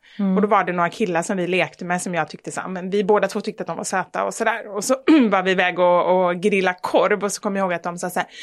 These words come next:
Speaker 2: så skrek de långt bort ifrån så här, "Ni behöver inte grilla korv!" Och vi bara, "Nähä, varför det?" "Ni har redan en grillad."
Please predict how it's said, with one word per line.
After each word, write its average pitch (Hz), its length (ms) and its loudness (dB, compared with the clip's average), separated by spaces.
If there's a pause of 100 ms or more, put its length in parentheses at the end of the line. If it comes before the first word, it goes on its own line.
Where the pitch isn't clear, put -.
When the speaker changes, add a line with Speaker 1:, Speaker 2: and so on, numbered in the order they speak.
(360)
Speaker 2:
så - 120 -4
skrek 196 460 2
de 185 140 -2
långt 175 180 -6
bort - 180 -8
ifrån 185 240 -12
så - 80 -8
här, - 100 -6
"Ni 294 340 4
behöver 359 200 4
inte 339 200 0
grilla 339 580 6
korv!" 285 680 4
Och 202 120 -2
vi 262 100 -4
bara, 226 140 -2
"Nähä, 403 480 0
varför 392 260 0
det?" 370 380 4 (520)
"Ni 277 180 4
har 339 380 6
redan 320 360 4
en 294 220 4
grillad." 254 840 2